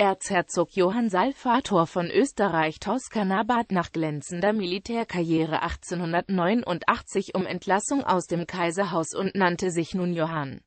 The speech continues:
Ott. Er heiratete im gleichen Jahr in London die Wiener Hofoperntänzerin Millie Stubel, kaufte ein Schiff und ging mit seiner Frau auf Seereise nach Südamerika.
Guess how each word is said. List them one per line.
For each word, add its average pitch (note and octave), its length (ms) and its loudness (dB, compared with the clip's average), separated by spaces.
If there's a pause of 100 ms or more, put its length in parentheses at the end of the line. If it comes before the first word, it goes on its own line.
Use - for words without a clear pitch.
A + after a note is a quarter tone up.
(340)
Ott. - 400 -2 (220)
Er B3 200 2
heiratete C4 540 2
im F#3 160 0
gleichen D#3 420 2
Jahr E3 320 4
in F#3 140 2
London F3 460 2
die A#3+ 180 2
Wiener D4+ 380 6
Hofoperntänzerin F3 1200 0
Millie F3+ 240 0
Stubel, D#3+ 560 -2 (400)
kaufte A3 480 2
ein E3 160 0
Schiff - 320 -2
und - 180 -4
ging F3+ 200 2
mit F#3 160 0
seiner F#3 260 2
Frau E3+ 340 2
auf - 180 0
Seereise F3+ 600 2
nach B3+ 240 2
Südamerika. D#3+ 1000 -4